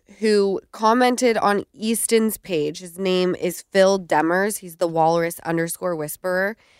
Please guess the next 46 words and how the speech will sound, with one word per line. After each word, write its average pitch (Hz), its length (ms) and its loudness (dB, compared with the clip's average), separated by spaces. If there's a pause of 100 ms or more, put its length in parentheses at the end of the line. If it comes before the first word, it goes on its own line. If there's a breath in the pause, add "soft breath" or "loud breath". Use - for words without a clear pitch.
(400 soft breath)
And 185 480 2 (920)
Easton 214 380 0
showed 240 300 2
him 190 200 -2
to 175 120 -10
me, 156 300 -8
and 180 140 -2
I 180 80 0
saw 180 240 0
that 151 60 -4
he 190 180 -10
followed 226 480 2
me, 170 340 -6 (480)
followed 208 320 4
him 233 200 0
back. 165 440 0
I 175 100 -4
said, 180 320 -2
"You 185 220 -2
and 185 80 2
I 175 240 0
should - 360 -8
talk 165 340 -4
because 185 260 -12
it - 80 -20
seems 170 320 -4
like 165 220 -8
we 160 100 -6
have 170 300 -8
some 151 360 -8 (140)
things 180 260 -2
in 170 140 -6
common, 170 380 -6
and 170 100 -6
I'd 156 140 -8
like 151 160 -6
to 160 120 -10
help 156 300 -4 (220)
your 170 200 -4
cause 160 380 -2
in 165 100 -8
any 156 140 -10
way 156 140 -8
that 151 100 -8
I 151 100 -10
can." 151 360 -8